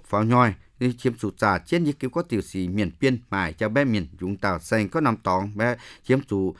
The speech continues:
ấy can khuyên đống chiếc có năm tóng mải bảnh vườn bé chuồn phút xuống quý cơ quan thú y diêm nải bé ấy can chiếc di cứu có tiểu sĩ tạm mặt sinh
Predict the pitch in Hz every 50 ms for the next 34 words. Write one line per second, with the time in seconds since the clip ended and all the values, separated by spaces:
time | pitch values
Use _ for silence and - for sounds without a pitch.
0 | - - - - - - 147 139 123 131 123 110 - - 131 120 113 107 101 107
1 | 110 110 - - 175 170 - 165 151 127 113 - 107 107 113 110 95 - - 110
2 | 95 82 80 - - 110 113 113 107 104 92 - - - 110 120 117 107 - -
3 | - _ - - 139 123 104 98 104 - - 160 135 - - 107 101 107 131 -
4 | - 110 107 107 - - 117 - 135 123 113 104 113 110 - - 143 135 131 127
5 | 120 117 113 127 117 110 95 82 85 98 127 - 113 117 117 - 117 110 - -
6 | 170 170 147 135 - 127 120 - 165 151 - 120 95 - - - - 95 90 87
7 | 95 92 82 - 92